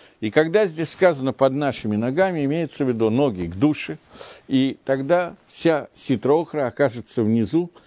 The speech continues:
как глина под ногами у, у к душе, у святости. И это тайна понятия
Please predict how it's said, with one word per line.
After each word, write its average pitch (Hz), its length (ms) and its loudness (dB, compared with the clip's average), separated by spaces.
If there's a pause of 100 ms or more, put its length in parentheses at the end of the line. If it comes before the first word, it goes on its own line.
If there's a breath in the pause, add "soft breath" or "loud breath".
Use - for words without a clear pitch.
(180 soft breath)
как 123 260 0
глина 160 380 -2
под 127 180 -2
ногами 117 560 0 (120)
у, 143 80 0
у 110 80 2
к 95 80 -4
душе, 147 300 0
у 110 40 0
святости. 127 720 -4 (600 loud breath)
И 131 120 2
это 175 320 -2
тайна 165 440 0
понятия 123 680 0